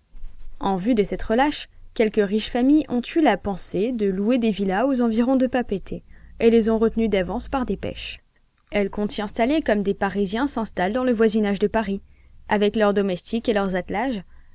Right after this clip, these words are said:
afin d'y vivre de la vie des grands propriétaires, en touristes, en excursionnistes,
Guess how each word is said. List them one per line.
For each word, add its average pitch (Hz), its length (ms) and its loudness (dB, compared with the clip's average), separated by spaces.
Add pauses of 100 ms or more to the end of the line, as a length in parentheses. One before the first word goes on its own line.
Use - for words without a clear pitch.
afin 220 280 0
d'y 254 180 4
vivre 240 400 0
de 196 160 2
la 190 200 0
vie 190 200 -2
des 214 120 4
grands 208 200 -2
propriétaires, 202 760 -4 (300)
en 214 120 -2
touristes, 202 580 -4 (260)
en 220 120 2
excursionnistes, 214 880 -4